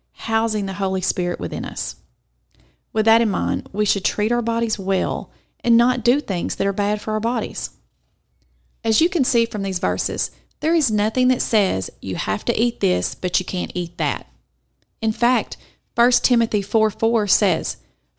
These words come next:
"For everything created by God is good, and nothing is to be rejected if it is received with thanksgiving." Basically,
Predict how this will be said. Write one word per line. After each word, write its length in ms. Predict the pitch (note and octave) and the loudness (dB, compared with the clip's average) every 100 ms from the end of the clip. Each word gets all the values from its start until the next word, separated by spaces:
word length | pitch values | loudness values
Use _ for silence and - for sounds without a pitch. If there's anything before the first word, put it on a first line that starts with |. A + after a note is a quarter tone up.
| - | -2
"For 180 | G#3+ - - | -2 -2 0
everything 920 | G#3 G#3+ A#3 B3+ B3 - G#3 G3 G3+ | 2 2 2 2 0 -2 -2 -2 -4
created 600 | - G3 F#3 F#3 F#3+ G3 | -2 -2 0 0 -2 -4
by 160 | G3 | -4
God 380 | F#3 F3+ E3+ F3+ | -4 -4 -4 -4
is 200 | - G#3 | -2 -2
good, 380 | - B3+ A#3+ - - _ _ _ - | 2 2 0 -6 -16 _ _ _ 0
and 200 | A#3 A3+ | 4 6
nothing 400 | A#3+ B3 B3 G#3 | 4 4 0 2
is 160 | G3 | 0
to 140 | - F#3+ | -2 -2
be 180 | F#3 F3+ | -2 -2
rejected 680 | F3+ F3 E3+ - - A3+ - _ _ _ | -2 -2 -4 -6 -8 -8 -14 _ _ _
if 140 | G3+ | -2
it 80 | G3 | 2
is 180 | G3 F#3+ | 2 2
received 560 | G#3 - F#3 E3+ E3 - | 2 2 2 -2 -4 -6
with 220 | F3 F3 | -6 -6
thanksgiving." 640 | F3 E3+ - D#3 - - - _ _ _ _ _ _ _ _ _ _ _ _ _ _ _ _ _ _ - | -6 -4 -4 -4 -8 -10 -14 _ _ _ _ _ _ _ _ _ _ _ _ _ _ _ _ _ _ -6
Basically, 640 | G#3+ C4+ - D#4 A3+ G3+ | 0 0 0 -2 -2 -4